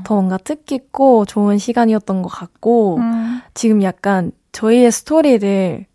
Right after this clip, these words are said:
Speaker 1: 십 분의 일도 얘기를 안 한 것 같은데,
Speaker 2: <laughs> 맞아.
Speaker 1: 뭐 좋은 곳에서 항상 뭔가 이렇게 얘기하는 시간이 또 있었으면 좋겠고요.
Speaker 2: 음흠.
Speaker 1: 앞으로도 저희 빌리도 많이 사랑해주시고,
Speaker 2: 맞아요.
Speaker 1: 헤이즈 언니도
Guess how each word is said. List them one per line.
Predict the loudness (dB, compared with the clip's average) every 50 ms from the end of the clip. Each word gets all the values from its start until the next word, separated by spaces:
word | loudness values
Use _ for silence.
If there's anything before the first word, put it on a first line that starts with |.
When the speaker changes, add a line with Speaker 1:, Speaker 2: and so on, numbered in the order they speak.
| _ _ _
Speaker 1:
십 | -18 -18 -18 _ -8
분의 | -4 0 0 2
일도 | 2 0 -2 -2 0 0 2 2 2 2 0
얘기를 | 0 -2 -2 -2
안 | 0 0
한 | 2 2 2
것 | 4 4
같은데, | 2 2 4 2 2 4 2 4 6 6 6 6 6 6 6 4
Speaker 2:
<laughs> | 4
맞아. | 2 0 -2 -4 -4 -6 -6 -8 -10 -10 -12 -14 -16 _ -8
Speaker 1:
뭐 | -4 -2 0 0 0 -2 -6 -8 _
좋은 | -2 2 4 6 6 6 4
곳에서 | 2 2 0 0 2 0 0 0 0 0 0 0 0 -2 -4 -4
항상 | 0 0 0 2 0 0 -2 -2 -4 -8 _
뭔가 | -6 -4 -4 -2 -2
이렇게 | -4 -6 -8 -8 -8 -8 -8 -8 -10 -14 _ -6
얘기하는 | -4 -2 2 4 4 6 6 4 2
시간이 | 2 0 0 0 0 0 0
또 | -2 -4
있었으면 | -4 -2 -4 -6 -2 0 0 0 0 0
좋겠고요. | -2 -6 -10 -8 -10 -10 -10 _ -6 -4 0 0 2 2 0 -2 -4
Speaker 2:
음흠. | -2 0 0 0 2 2 0 0 0 0 -2 -2 -2 -4
Speaker 1:
앞으로도 | -4 -4 -4 -4 -2 -2 0 -2 -2 -6
저희 | -8 -6 -4 -2 -2 -2 -4 -8 _
빌리도 | -4 -2 0 0 2 2 0
많이 | 0 0 -2 -4 -4
사랑해주시고, | -4 -2 -2 0 2 0 0 -2 -2 -6 -6 -6 -6 -2 0 2 2 2 0 -4
Speaker 2:
맞아요. | -8 -16 -18 -16 -14 -14 -12 -14 -14 -16 -18 -20 -20 _ _ -6 -2 -2
Speaker 1:
헤이즈 | 0 0 0 0
언니도 | 0 0 0 0 -2 -4 -4 -4 -4 -4 -4